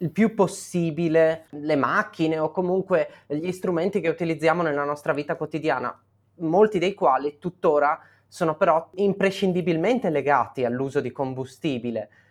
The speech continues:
Quindi da un, l'altro lato, se c'è la necessità di continuare a bruciare combustibile, la possibilità di produrlo in un ciclo verrebbe da questo tipo di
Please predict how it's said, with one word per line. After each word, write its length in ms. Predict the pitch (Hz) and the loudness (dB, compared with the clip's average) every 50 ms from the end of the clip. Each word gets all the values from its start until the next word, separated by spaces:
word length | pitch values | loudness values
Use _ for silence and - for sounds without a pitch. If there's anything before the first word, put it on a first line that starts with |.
| _ _ _ | _ _ _
Quindi 460 | - 214 214 196 196 185 190 - - | 0 0 2 2 0 -2 -4 -4 2
da 160 | - 202 208 | 4 6 6
un, 200 | 233 226 214 214 | 6 4 2 2
l'altro 440 | 202 196 196 190 190 190 202 208 214 | 2 2 2 2 2 0 0 0 2
lato, 560 | 208 196 165 139 127 - - - 160 175 - - | 4 4 2 2 0 -2 -2 0 0 0 0 -2
se 400 | - - - - 202 208 208 - | -8 -10 -2 0 0 0 0 -2
c'è 300 | - - 190 160 165 151 | -4 -2 0 0 0 0
la 140 | 151 151 143 | -2 -2 -4
necessità 560 | 151 156 156 - 180 170 - 165 - 208 208 | -4 -4 -6 -6 -8 -8 -6 -4 -2 -2 -2
di 100 | 180 160 | -2 -2
continuare 460 | - 165 165 156 170 165 170 180 185 | -2 -2 -2 -2 -2 -2 -2 0 0
a 40 | 170 | -2
bruciare 400 | 147 147 156 151 - 180 165 165 | -2 -4 -8 -4 -4 -2 -2 -2
combustibile, 920 | 151 - 147 147 151 175 170 - - - 156 127 110 117 127 123 135 147 170 _ _ _ _ _ - | -4 -6 -8 -8 -8 -8 -10 -10 -8 -6 -6 -6 -4 -6 -6 -6 -6 -6 -8 _ _ _ _ _ -2
la 100 | - 151 | -2 -2
possibilità 560 | 147 - 185 190 - 202 175 180 175 185 220 | -2 -2 -6 -4 -2 -4 -2 -2 2 2 2
di 120 | 190 175 165 | 2 2 -2
produrlo 800 | - 165 156 143 170 180 185 170 160 147 139 123 117 117 - _ _ _ - | -2 -2 -2 0 0 0 0 0 -2 -2 -2 -2 -4 -4 -6 _ _ _ -12
in 160 | - 127 147 | -8 -4 -2
un 100 | 160 180 | -2 -2
ciclo 640 | 185 190 - - 196 160 - - 170 190 196 196 - - | -2 -4 -4 -6 -6 -6 -2 0 0 0 0 0 -6 -4
verrebbe 520 | 147 156 160 151 147 151 147 143 143 160 | 0 0 0 2 4 4 2 4 2 0
da 160 | 151 - 147 - | -2 -2 -4 -6
questo 300 | - 147 151 - 147 - | -6 -8 -4 -4 -6 -4
tipo 260 | - 151 - - 147 | -6 -8 -4 -4 -6
di 480 | 131 127 127 120 117 113 110 110 110 | -4 -4 -8 -8 -8 -10 -12 -14 -16